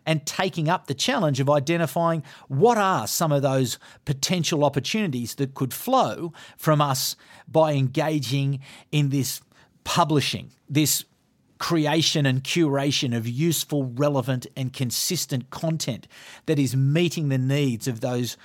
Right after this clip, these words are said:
specific audiences that we're seeking to engage in. Because if we can move them along by producing this great content, by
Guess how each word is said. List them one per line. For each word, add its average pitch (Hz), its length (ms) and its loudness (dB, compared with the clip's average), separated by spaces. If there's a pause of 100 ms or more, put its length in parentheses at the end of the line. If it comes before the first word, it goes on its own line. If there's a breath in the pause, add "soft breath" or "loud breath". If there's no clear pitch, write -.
(200 loud breath)
specific - 720 -2
audiences 143 580 0
that 135 140 -6
we're 127 100 -4
seeking 143 420 -4
to 127 140 -8
engage 127 480 -4
in. - 140 -8 (360 loud breath)
Because 151 320 0
if 160 140 0
we 160 80 0
can 139 220 2
move 190 420 4
them 165 160 -2
along 143 540 4 (640 soft breath)
by 135 380 2 (640)
producing 151 580 0
this 127 180 -2
great 135 300 -4
content, 113 560 -6
by 131 360 -2